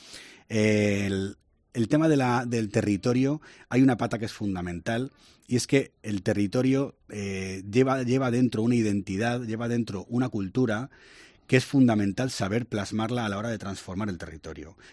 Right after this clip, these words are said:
A veces parece que nos cogemos una plaza que se ha hecho y que ha funcionado muy bien en Valencia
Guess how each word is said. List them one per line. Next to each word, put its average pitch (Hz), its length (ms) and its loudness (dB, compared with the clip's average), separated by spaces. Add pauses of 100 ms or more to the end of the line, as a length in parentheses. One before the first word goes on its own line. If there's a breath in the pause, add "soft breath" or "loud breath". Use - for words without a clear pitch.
(100)
A 107 120 0
veces 127 300 4
parece 120 300 -2
que 113 80 -2
nos 113 120 -4
cogemos 120 420 -2
una 113 180 2
plaza 110 380 -4
que 98 80 -6
se - 160 -6
ha 110 80 0
hecho 110 180 -8
y 101 60 -6
que 110 80 -10
ha - 20 -12
funcionado 104 580 -4
muy 101 140 -2
bien 107 320 -2 (220 loud breath)
en 98 560 0
Valencia 123 680 0